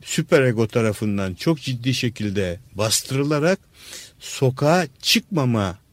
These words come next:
ya da sokağa çıkmaktan korkma korkusu bir agorafobi olarak, e, önlenir.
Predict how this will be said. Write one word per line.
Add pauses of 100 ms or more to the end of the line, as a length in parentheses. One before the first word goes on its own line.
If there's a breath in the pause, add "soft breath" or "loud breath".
(160)
ya
da
sokağa
çıkmaktan
korkma (200)
korkusu
bir
agorafobi
olarak, (880 soft breath)
e, (520)
önlenir.